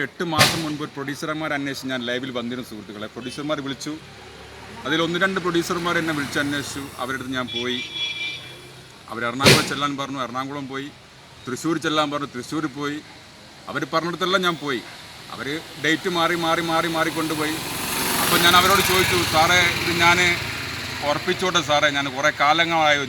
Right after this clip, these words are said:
ഞാൻ ഓടുന്നു സാറേ, ഞാനിത് ഉറപ്പിച്ചോട്ടെ?" എന്ന് ചോദിച്ചപ്പം അവർ പറഞ്ഞു, അപ്പം ഞാൻ അവരോട് ചോദിച്ചത് ഇങ്ങനെ, "സെവൻറ്റി പെർസെന്റ് ഞാൻ ഓക്കെ ആയിക്കോട്ടെ സാറിന്" പറഞ്ഞപ്പോൾ അവർ പറഞ്ഞത്, "നയൻറ്റി പെർസെന്റ് ഓക്കെ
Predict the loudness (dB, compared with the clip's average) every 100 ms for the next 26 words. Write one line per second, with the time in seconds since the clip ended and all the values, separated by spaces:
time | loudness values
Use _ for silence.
0 | -2 -2 -4 -4 -4 -2 0 0 -2 -4
1 | -4 -6 -4 0 0 0 -4 -6 -6 -6
2 | -8 -8 -14 -16 -18 -18 -16 -16 -6 2
3 | 2 2 0 2 0 -4 -14 -8 0 4
4 | 4 4 2 2 2 0 0 0 0 2
5 | 2 0 0 2 4 4 0 4 2 4
6 | -2 2 2 2 0 0 0 -2 2 0
7 | 0 -6 2 4 4 2 -2 -4 -4 -4
8 | -4